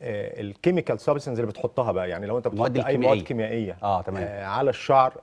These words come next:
Speaker 1: آه، سواء بلسم أو سواء، آه، مواد فاردة أو أي حاجة بتأثر على الشعر، استخدام الاستشوار أو ال-، المكوى أو فرد الشعر ده بيأثر برضو على الشعرية.
Speaker 2: تمام. خلينا بقى نرجع لأنواع الشعر.
Speaker 1: تمام.
Speaker 2: تمام، اتفضل يا فندم.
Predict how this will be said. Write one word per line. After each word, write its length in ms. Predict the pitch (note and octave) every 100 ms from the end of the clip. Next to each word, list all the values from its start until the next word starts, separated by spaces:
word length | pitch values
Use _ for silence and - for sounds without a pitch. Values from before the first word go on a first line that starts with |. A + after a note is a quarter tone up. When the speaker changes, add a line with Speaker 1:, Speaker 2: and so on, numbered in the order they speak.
| A#2+ A#2+
Speaker 1:
آه، 300 | B2 A2+ G#2+
سواء 400 | - - C3+ C3+
بلسم 540 | A#2+ C3 A#2+ C3 A2+
أو 160 | A2+ A2+
سواء، 320 | B2 A#2+ - -
آه، 220 | A2 G2+
مواد 260 | A2 B2 -
فاردة 360 | C3+ C3+ G#2
أو 140 | A2 B2+
أي 140 | C3+
حاجة 180 | - C3
بتأثر 520 | A2 - - - G#2
على 120 | F#2+
الشعر، 340 | F#2+ - C#3+ D3+ - - - - -
استخدام 440 | B2+ C#3 A2+ D#3+ F#3
الاستشوار 600 | C3 - - C3 A#2 F2+ - _ _ _ -
أو 180 | C#3+ D3
ال-، 560 | A2+ G#2 G2+ G2+ A2 A2+
المكوى 560 | A2+ A2+ A#2 A#2 G#2
أو 240 | G2+ G#2 G2+
فرد 280 | C#3+ B2
الشعر 280 | G#2+ - C3+
ده 120 | G#2+ B2
بيأثر 380 | B2+ C#3 -
برضو 300 | F#2 A2+ G2+
على 280 | F#2 G#2+ G#2+
الشعرية. 440 | G2 - E2 D#2+ D2 _ _
Speaker 2:
تمام. 180 | - - - - - - -
خلينا 160 | C3 E3
بقى 120 | F3
نرجع 260 | F#3+ F#3 C3+
لأنواع 280 | A2+ B2
الشعر. 320 | A2+ - D2 - - -
Speaker 1:
تمام. 160 | G2 F2 - _ _
Speaker 2:
تمام، 220 | - - -
اتفضل 260 | - A2
يا 60 | G2+
فندم. 140 | -